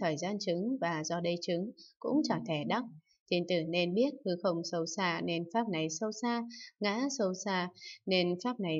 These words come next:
sâu xa, tánh tất cả pháp không đến, không đi nên pháp này sâu xa." Khi ấy các thiên tử bạch Phật: "Thật lạ thay, kính bạch Thế Tôn, pháp Phật thuyết tất cả thế gian rất khó tìm hiểu, pháp Phật thuyết không thủ không xả, hữu tình thế gian lại hành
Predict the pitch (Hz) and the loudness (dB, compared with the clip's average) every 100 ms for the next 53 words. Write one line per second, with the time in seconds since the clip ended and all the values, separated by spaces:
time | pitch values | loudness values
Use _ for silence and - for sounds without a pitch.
0 | 156 226 226 240 233 233 233 185 202 269 | 0 -2 0 0 0 0 0 0 0 0
1 | 311 311 160 147 233 269 - 190 185 175 | -2 -2 -6 -4 -4 -4 0 0 2 0
2 | 185 285 302 233 180 175 185 175 175 185 | 0 -2 0 0 0 2 2 2 0 -2
3 | 170 160 226 233 185 160 160 196 175 175 | -2 0 -2 0 0 0 0 0 0 0
4 | 180 175 - - - - - - 196 175 | -2 -2 -8 -16 -14 -14 -8 2 4 4
5 | 180 214 262 262 196 196 190 156 156 151 | 2 0 0 2 0 2 0 0 -2 -4
6 | - 170 160 - _ _ - 170 170 160 | -4 -4 -4 -12 _ _ -6 -2 0 0
7 | - 240 240 233 202 233 185 - 165 180 | 0 0 0 0 -2 2 0 0 -2 2
8 | 226 233 233 233 240 262 262 151 147 240 | 4 6 4 0 -4 -4 -2 -4 0 0
9 | 254 254 233 175 143 180 180 208 190 180 | 0 -2 -4 -4 -4 -2 -2 0 -2 -2
10 | 226 226 185 208 269 196 175 175 180 147 | -4 -2 -2 -2 -2 -2 -2 0 0 0
11 | - - - - _ 196 202 190 156 156 | -6 -20 -20 -20 _ -2 -2 0 0 2
12 | 247 269 269 254 240 170 151 175 175 175 | 0 2 -2 -2 0 0 0 0 -2 -2
13 | 190 170 156 - - _ - 175 233 165 | -2 -4 -6 -18 -20 _ -2 -2 2 2
14 | 151 165 170 214 196 185 180 175 175 175 | 2 0 0 2 0 0 0 -2 -2 -4
15 | 175 | -4